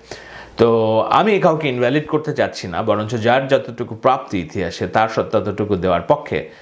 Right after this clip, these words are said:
আমি আমার অবস্থান রাখতে চাই। সে কারণেই আজকের এই আলোচনা, যে জুলাইয়ের রক্ত লাল করা, এই যে প্রোফাইল পিকচার লাল করার যে ইতিহাস, সেই ইতিহাসের পেছনের অবদান যৌথভাবে যদি আমি বলি,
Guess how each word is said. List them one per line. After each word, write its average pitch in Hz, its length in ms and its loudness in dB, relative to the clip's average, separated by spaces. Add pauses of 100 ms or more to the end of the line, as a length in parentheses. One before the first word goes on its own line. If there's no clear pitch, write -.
(260)
আমি 101 240 2
আমার 98 200 4
অবস্থান 85 500 -2 (360)
রাখতে 135 360 4
চাই। 175 220 2
সে 165 140 0
কারণেই 135 480 0
আজকের 104 360 -2
এই 73 140 -2
আলোচনা, 80 480 -2
যে 95 160 0 (240)
জুলাইয়ের 117 460 2 (380)
রক্ত 98 360 0
লাল 165 320 4 (120)
করা, 113 220 4 (580)
এই 160 280 4 (300)
যে 117 140 0 (880)
প্রোফাইল 139 360 4
পিকচার 135 300 0
লাল 107 240 0
করার 120 280 0
যে 117 140 -4
ইতিহাস, 104 360 -2 (100)
সেই 95 160 -4
ইতিহাসের 113 440 -2
পেছনের 101 480 -2
অবদান 113 440 2 (540)
যৌথভাবে 139 500 4 (100)
যদি 82 200 -2
আমি 78 200 -2
বলি, 101 300 4